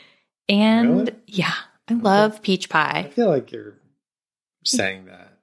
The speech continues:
Speaker 1: No, it is my favorite. You can
Speaker 2: I
Speaker 1: ask
Speaker 2: feel
Speaker 1: our
Speaker 2: like you're
Speaker 1: kid
Speaker 2: making a lot of declarative statements on
Speaker 1: about favorites.
Speaker 2: about favorites and, and best things ever.
Speaker 1: Peach is my favorite kind.
Speaker 2: Okay.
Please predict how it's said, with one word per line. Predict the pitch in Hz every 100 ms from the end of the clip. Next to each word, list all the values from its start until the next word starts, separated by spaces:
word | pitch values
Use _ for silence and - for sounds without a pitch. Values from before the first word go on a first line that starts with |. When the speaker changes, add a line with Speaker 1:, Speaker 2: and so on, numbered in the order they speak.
| -
Speaker 1:
No, | 175 165 156 - _ _ -
it | 196
is | 190
my | 190
favorite. | 180 175 175 175 175 -
You | 214
can | 226 220
Speaker 2:
I |
Speaker 1:
ask | 202 -
Speaker 2:
feel |
Speaker 1:
our | 175
Speaker 2:
like | -
you're | 143
Speaker 1:
kid | 147
Speaker 2:
making | 143 131 117
a |
lot | 113 117
of | 104
declarative | 107 - 113 107 101 -
statements | 113 107 104 101 95 95 - - _
on | 107 95 220
Speaker 1:
about | 202 170 -
favorites. | 160 165 220 233 127
Speaker 2:
about | 127 131 131 143
favorites | 139 127 131 127 -
and, | 117 123 139
and | 117 117
best | 123 -
things | 123 117 113 104
ever. | 113 104 107 101 101 _ _ -
Speaker 1:
Peach | 240 240 -
is | -
my | 269
favorite | 269 254 262 254
kind. | 262 302 202 196 190
Speaker 2:
Okay. | 190